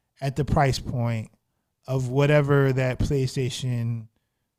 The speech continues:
streaming device is that they just released that nobody really cares about. This device is not gonna be at the price point that a P S P would be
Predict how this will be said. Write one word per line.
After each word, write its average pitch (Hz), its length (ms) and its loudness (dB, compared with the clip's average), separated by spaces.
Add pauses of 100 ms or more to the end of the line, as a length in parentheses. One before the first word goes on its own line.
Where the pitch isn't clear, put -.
(380)
streaming 139 720 2
device 117 500 -2
is 120 240 -2
that 127 140 -4
they 127 140 -4
just 117 220 -4
released 120 440 -4
that 113 120 -6
nobody 110 360 -6
really 104 180 -8
cares - 300 -16
about. - 240 -20 (1600)
This 202 220 4
device 202 340 6
is 160 140 2
not 165 320 4
gonna 160 180 0
be 143 220 2
at 135 100 -2
the 135 80 -2
price 143 340 2
point 127 640 -2 (640)
that 123 340 -4
a 123 140 -2
P 143 340 2
S 120 160 0
P 143 320 -2
would 123 320 -14 (100)
be 117 420 -8